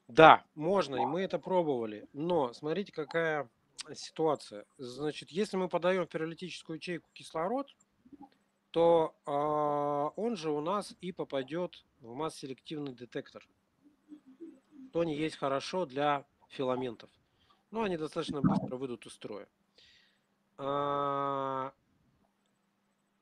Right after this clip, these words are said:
как этого избежать? Значит, я не рассказывал еще про один модуль, ну, который был изображен у нас на,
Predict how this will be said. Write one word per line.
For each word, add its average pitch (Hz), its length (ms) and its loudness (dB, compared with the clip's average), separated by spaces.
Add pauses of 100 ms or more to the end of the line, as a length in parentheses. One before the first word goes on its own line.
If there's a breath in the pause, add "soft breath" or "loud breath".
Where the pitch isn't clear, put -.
(160)
как 220 240 10
этого 170 260 0
избежать? 139 600 -2
Значит, 139 380 -8
я 202 200 -2
не 214 120 -2
рассказывал 170 680 -4
еще 160 260 -4
про 139 180 -2
один 135 240 -4
модуль, 190 440 -4
ну, 160 100 -8
который 165 340 -8
был 147 260 -10
изображен 139 600 -8
у 127 80 -18
нас 127 400 -16 (240)
на, 117 420 -14